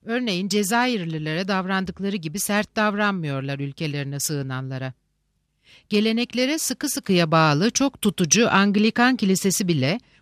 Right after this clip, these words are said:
hoşgörülü onlara karşı. Bin dokuz yüz yetmiş yedide İngiliz televizyonunda bir dinsel tören izlerken gözlerimle gördüğüme inanamadım.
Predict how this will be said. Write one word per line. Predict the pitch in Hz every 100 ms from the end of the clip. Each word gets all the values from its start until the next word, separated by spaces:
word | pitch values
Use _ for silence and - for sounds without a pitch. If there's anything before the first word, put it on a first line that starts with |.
| -
hoşgörülü | 226 - 240 220 220 208
onlara | 151 147 143
karşı. | 143 143 127 120 139 - - _ _ _ _ _ _ - -
Bin | 220 233
dokuz | 254 330
yüz | 311 220
yetmiş | 208 190 202 -
yedide | 185 160 160 226
İngiliz | 208 277 247 233
televizyonunda | - 196 185 180 156 170 156 147 143 202
bir | 196 220 180
dinsel | 208 208 240 254
tören | 233 180 160
izlerken | 160 170 175 190 170 139 147 208
gözlerimle | 208 196 226 254 220
gördüğüme | 185 180 170 165 165 202
inanamadım. | 180 160 147 135 117 127